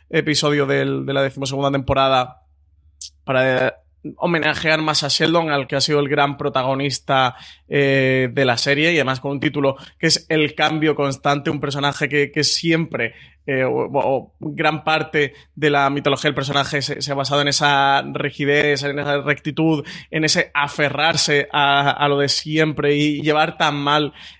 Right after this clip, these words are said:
eh, los cambios. Me parece una despedida muy bonita para el personaje y el síndrome de Estocolmo, que es el, el vigésimo cuarto episodio, eh, para despedir ya todo el grupo, eh, despedir a, a esos personajes tan maravillosos que ha tenido esta serie,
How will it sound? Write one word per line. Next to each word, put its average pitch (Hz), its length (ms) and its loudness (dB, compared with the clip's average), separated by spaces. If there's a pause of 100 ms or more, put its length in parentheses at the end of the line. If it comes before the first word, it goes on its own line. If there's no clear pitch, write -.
(100)
eh, 143 360 2
los 143 220 -2
cambios. 143 300 2
Me 135 80 0
parece 139 200 0
una 160 100 2
despedida 151 340 0
muy 156 240 -2
bonita 147 220 0
para 139 100 4
el 131 60 -6
personaje 135 420 -2
y - 20 4
el 131 80 0
síndrome 143 340 0
de 139 60 0
Estocolmo, 139 560 -2 (260)
que 156 100 -6
es 147 100 -2
el, 131 600 -2
el 139 160 -4
vigésimo 135 720 -4
cuarto 135 360 -2
episodio, 139 480 -2 (380)
eh, 143 300 2
para 139 200 2
despedir 143 400 0
ya 143 180 2
todo 143 180 0
el 143 100 0
grupo, 151 600 -2
eh, 131 200 -4
despedir 135 380 -2
a, 143 160 2
a 147 120 2
esos 147 280 0
personajes 147 640 -2
tan 156 180 2
maravillosos 165 440 2
que 156 80 -2
ha 147 60 0
tenido 147 160 -2
esta 143 160 -4
serie, 156 260 0